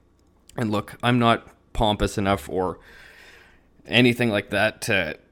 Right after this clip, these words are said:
to suggest that you guys do this, honor the Canadian Minute of Silence for Remembrance Day. But what I'm gonna do, because again, like myself, sometimes I need to be forced to remember this stuff. Like, Remembrance Day is one of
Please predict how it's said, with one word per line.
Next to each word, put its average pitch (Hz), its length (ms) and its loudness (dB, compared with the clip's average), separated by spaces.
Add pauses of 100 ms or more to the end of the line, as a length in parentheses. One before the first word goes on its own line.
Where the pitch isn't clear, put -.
(220)
to 113 100 -6
suggest 107 560 -2
that 104 140 -4
you 104 120 -6
guys 101 680 -6 (280)
do 127 220 4
this, 120 260 2
honor 113 380 4
the 104 100 0
Canadian 107 800 0
Minute 104 220 0
of 92 100 -6
Silence 95 680 -4 (160)
for 101 300 0
Remembrance 101 500 -2
Day. 107 140 2
But 98 140 0
what 117 120 4
I'm 117 60 4
gonna 117 160 2
do, 95 340 0 (220)
because 87 300 -4
again, 90 320 -4
like 101 360 -8
myself, 104 380 0
sometimes 123 340 0
I 117 40 2
need 110 160 2
to 104 60 -2
be 98 100 -2
forced - 400 -6
to - 80 -10
remember 92 400 0
this 92 140 -2
stuff. - 360 -2
Like, 82 240 -4 (400)
Remembrance 107 420 2
Day 92 140 2
is 92 140 0
one 92 480 0 (240)
of 92 400 0